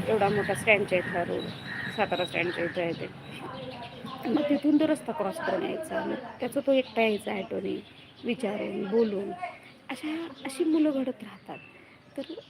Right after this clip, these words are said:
ही त्यांची पर्सनॅलिटी डेव्हलप होत राहते. कम्युनिकेशन आलं किंवा, अ, बोलणं आलं की एज्युकेशनलला आपल्या, अ,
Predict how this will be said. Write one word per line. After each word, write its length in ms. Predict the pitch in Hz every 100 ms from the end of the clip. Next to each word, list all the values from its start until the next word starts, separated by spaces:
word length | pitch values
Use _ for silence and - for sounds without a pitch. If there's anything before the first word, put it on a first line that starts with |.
| - -
ही 280 | 254 254
त्यांची 380 | 392 359 359 - - 349
पर्सनॅलिटी 720 | 285 - 254 294 302 302 311
डेव्हलप 440 | 240 233 226 - -
होत 160 | 214 -
राहते. 320 | 196 - 196 - - - - - -
कम्युनिकेशन 640 | 285 285 277 262 233 226 214
आलं 340 | 214 208 220 214
किंवा, 360 | 226 220 220 214 - - - - -
अ, 40 | 233 202 214 -
बोलणं 540 | 208 254 247 226 220
आलं 520 | 226 196 190 - - 233
की 40 |
एज्युकेशनलला 1000 | 220 196 226 240 220 226 208 202 214 214 - - - - -
आपल्या, 480 | 202 202 202 208 214
अ, 40 | -